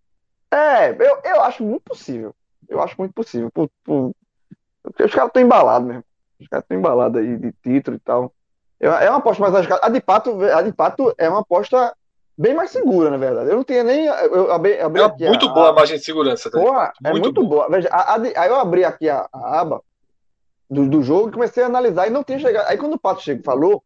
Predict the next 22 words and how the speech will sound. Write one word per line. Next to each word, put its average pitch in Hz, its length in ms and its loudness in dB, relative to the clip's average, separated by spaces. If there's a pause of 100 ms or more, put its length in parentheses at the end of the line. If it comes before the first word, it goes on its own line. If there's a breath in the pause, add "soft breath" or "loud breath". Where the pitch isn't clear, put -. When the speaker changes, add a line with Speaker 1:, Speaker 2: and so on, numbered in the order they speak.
(880)
Speaker 1:
eu 185 120 0
desci, 208 360 -2
realmente. 175 460 -4 (960)
É 185 100 4
a 269 60 4
melhor, 277 440 4
veja, 151 380 2 (140)
vou, 208 220 2
eu 220 80 4
vou 247 100 4
ser 262 100 -2
bem 294 140 -6
claro, 147 200 -2
vou 180 80 -8
ser 226 380 2 (240)
sincero. 170 600 -2 (240)
A 254 120 0
melhor 302 380 0
pa-, 156 300 0
aposta 165 340 -2
de 254 80 -2
Pato. 110 260 -6